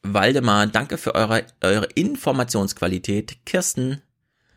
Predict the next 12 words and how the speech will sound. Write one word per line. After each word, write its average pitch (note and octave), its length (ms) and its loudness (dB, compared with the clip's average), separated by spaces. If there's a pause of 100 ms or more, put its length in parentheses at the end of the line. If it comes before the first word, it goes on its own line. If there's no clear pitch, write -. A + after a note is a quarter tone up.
(500)
Monatsbeitrag E3 880 2
statt - 380 0
eines B2 420 0
Kaffees F3+ 480 2
am A#2+ 300 0
Bahnhof E3+ 840 4
wir-, A#2+ 380 0
weckt - 560 -2
definitiv A#2 640 -4
besser, G#2 360 -6
ganz - 240 -8
genau. C#3 360 -6